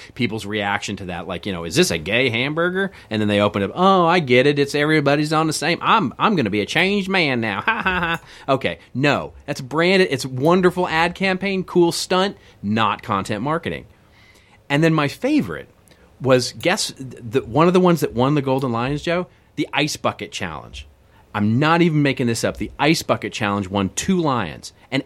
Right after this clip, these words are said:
A L S won. And I'm so glad that A L S won for it, but they had nothing to do with it. They didn't even create it.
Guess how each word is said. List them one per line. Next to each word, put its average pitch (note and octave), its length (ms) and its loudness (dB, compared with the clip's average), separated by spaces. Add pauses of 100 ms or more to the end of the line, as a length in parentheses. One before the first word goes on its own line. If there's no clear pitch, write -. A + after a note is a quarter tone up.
A A3 140 4
L G#3+ 180 4
S G#3+ 220 2
won. B3+ 300 2
And D3+ 100 -4
I'm F3 80 2
so A3 320 0
glad G3 300 0
that F3+ 100 -2
A C3+ 160 2
L B2+ 140 4
S A#2 200 0
won A2 300 4
for E3+ 260 4
it, G#3+ 140 2 (180)
but F4 140 0
they F#4 120 4
had D#4+ 180 0
nothing D4 460 2
to C#4 60 4
do D#4+ 300 2
with C#4+ 260 2
it. - 240 -8 (380)
They F4 160 4
didn't F4 220 6
even A3 200 4
create D4+ 540 0
it. - 340 -2